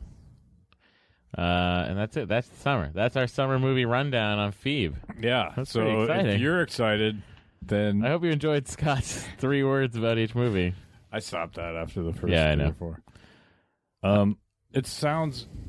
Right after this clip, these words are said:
Speaker 2: awesome.
Speaker 1: Here's a question for you. Maybe you can answer it, but I bet you can't answer it. Why is The Great Gatsby in three D? <laughs>
Speaker 2: I think, I, I think, I think three D is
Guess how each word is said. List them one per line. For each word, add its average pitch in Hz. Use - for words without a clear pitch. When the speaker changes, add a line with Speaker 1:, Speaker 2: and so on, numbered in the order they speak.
Speaker 2:
awesome. 113
Speaker 1:
Here's 202
a 127
question 80
for 87
you. 85
Maybe 101
you 80
can 80
answer 78
it, -
but 76
I 78
bet 76
you -
can't 76
answer 73
it. -
Why 98
is 87
The -
Great 62
Gatsby 52
in 64
three 71
D? 78
<laughs> -
Speaker 2:
I 117
think, 147
I, 104
I 123
think, 117
I 107
think 110
three 98
D 92
is 90